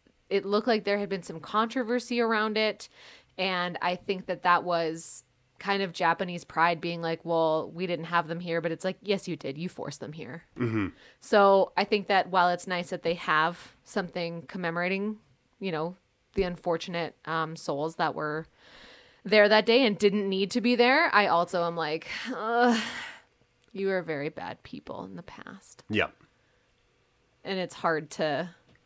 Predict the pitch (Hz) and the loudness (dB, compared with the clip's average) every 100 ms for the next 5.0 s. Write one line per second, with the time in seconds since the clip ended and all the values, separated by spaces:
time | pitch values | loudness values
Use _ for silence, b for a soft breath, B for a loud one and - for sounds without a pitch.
0 | _ _ _ 127 123 110 107 104 95 98 | _ _ _ 4 6 6 6 6 2 2
1 | 82 82 - 104 165 - - - 196 196 | 2 2 4 4 4 6 6 6 2 0
2 | 175 180 170 165 143 156 160 156 147 151 | 0 0 -4 -2 -4 -4 -4 -2 0 0
3 | 156 156 185 202 110 101 120 147 147 135 | -2 -4 0 8 8 8 6 6 8 4
4 | 135 143 135 127 _ 120 120 123 113 | 4 4 4 2 _ -2 2 2 0